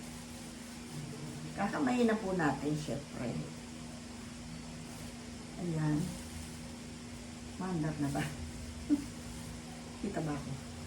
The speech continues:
Ayun. Gaganon natin. Tapos, i-bend natin ganyan.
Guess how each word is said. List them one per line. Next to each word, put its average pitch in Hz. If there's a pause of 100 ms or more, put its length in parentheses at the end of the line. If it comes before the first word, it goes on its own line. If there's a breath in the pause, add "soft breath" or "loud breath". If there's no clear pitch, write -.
(420)
Ayun. 165 (1000)
Gaganon 165
natin. 156 (1900)
Tapos, 175
i-bend 160
natin 143 (120)
ganyan. 135